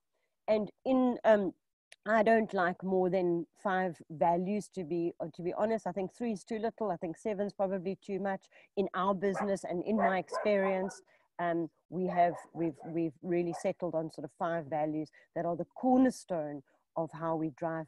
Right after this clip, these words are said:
behavior in our business. So just moving on from there, is it, are there any questions on that? Lisa, um, if you can just read us any questions on that, on the vision and the values. And once again, we're very happy to help you with this. It's not an easy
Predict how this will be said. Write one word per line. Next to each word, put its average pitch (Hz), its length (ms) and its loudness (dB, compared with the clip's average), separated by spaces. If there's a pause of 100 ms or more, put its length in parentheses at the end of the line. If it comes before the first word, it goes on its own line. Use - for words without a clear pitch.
behavior 156 600 -6 (100)
in 156 100 -10
our 147 140 -12
business. 143 540 -14 (840)
So 247 380 10 (100)
just 247 200 2
moving 269 340 6
on 226 240 2
from 220 240 2
there, 214 120 4
is 196 160 0
it, 226 100 0
are 226 100 6
there 240 120 8
any 277 180 6
questions 262 600 4
on 208 240 2
that? 175 200 -2 (220)
Lisa, 220 560 2
um, 196 160 2
if 185 160 -6
you 196 80 -6
can 208 140 -4
just 202 200 -8
read 202 200 -4
us 202 140 0
any 202 200 -2
questions 196 580 -8
on 202 220 -4
that, 208 220 -2 (180)
on 180 160 -6
the 170 80 -4
vision 190 400 -4
and 175 160 -2
the 165 80 -4
values. 196 600 -2 (260)
And 196 160 0
once 214 260 2
again, 208 380 0 (220)
we're 190 160 0
very 220 360 8
happy 202 380 0
to 190 120 -2
help 175 280 -2
you 180 160 -2
with 165 200 -2
this. 165 180 -4
It's 170 180 -6
not 196 300 4
an 233 200 2
easy 208 320 -4